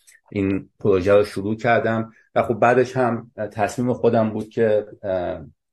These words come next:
از دانشکده اقتصاد بیرون بیام و واسه همینم الان در دانشکده پابلیک پالیسی هستم، باز به واسطه اینکه،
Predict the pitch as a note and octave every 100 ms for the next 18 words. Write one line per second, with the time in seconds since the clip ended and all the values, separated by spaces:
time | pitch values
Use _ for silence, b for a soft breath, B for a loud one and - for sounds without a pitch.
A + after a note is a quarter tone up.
0 | _ _ G2 F2+ - G2 F2+ - F#2 G2+
1 | F#2+ - - F#2 F#2 - - F2+ F#2 G#2
2 | G#2+ G#2 G2 F2+ G#2 G2+ G#2 F#2+ F2+ F2
3 | F#2 E2+ E2+ F2+ F2 - E2+ E2 E2 D#2+
4 | D#2 - D#2+ D#2+ - E2 E2 - F2 E2+
5 | E2+ E2 E2 D#2+ F2+ F2+ F#2 E2+ F#2 F2